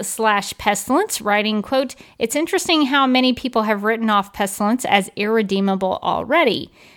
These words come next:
I'm not sure any of the world killers will be slaved slash redeemed in the end,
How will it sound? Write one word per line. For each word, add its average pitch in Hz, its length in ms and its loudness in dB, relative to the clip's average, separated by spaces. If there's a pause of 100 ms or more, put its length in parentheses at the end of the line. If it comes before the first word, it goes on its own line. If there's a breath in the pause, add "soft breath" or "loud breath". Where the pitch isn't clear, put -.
(100)
I'm 202 100 2
not 254 220 4
sure 254 220 2
any 247 240 4
of 220 80 0
the 220 100 2
world 247 260 2
killers 220 380 0
will 208 100 -2
be 196 120 -2
slaved 190 520 0
slash 185 460 -2
redeemed 180 400 -2
in 180 80 -4
the - 160 -4
end, 262 400 4